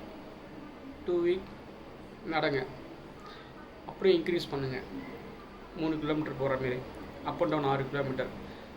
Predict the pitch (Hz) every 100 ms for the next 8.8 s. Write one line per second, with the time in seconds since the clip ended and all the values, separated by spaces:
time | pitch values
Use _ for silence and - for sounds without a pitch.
0 | - - 127 156 175 151 147 160 165 151
1 | 180 190 - - - - - - - 175
2 | 175 208 - - - - - - - 170
3 | 175 - - - - - - - - -
4 | - - - - - 175 175 - 170 170
5 | 170 160 - 175 175 190 143 143 139 135
6 | - - - - - - - - - -
7 | - - - - - - - - - 156
8 | 190 214 190 - 175 - 202 175